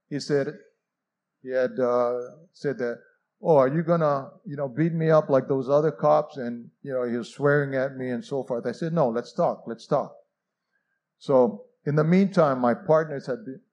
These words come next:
had driven up to, uh, provide backup. And they were saying, all of them were yelling, "Shoot, shoot this guy, shoot this guy." But I was there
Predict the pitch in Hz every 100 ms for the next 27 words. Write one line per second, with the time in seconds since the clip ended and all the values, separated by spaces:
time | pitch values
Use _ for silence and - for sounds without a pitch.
0 | _ _ _ 131 123 113 147 147 151 123
1 | 120 - _ 135 123 120 117 110 - _
2 | _ _ _ - 131 135 127 110 143 151
3 | 139 101 - - - - _ _ _ -
4 | - - 131 127 123 127 175 180 156 -
5 | - 143 131 117 113 101 131 143 165 151
6 | 127 120 117 127 120 101 101 - - 147
7 | 208 175 - _ _ _ _ _ _ -
8 | 196 214 208 139 - 117 101 92 - 202
9 | 208 160 - 117 90 - _ _ _ _
10 | _ _ _ - 127 143 185 185 160 139
11 | 123 120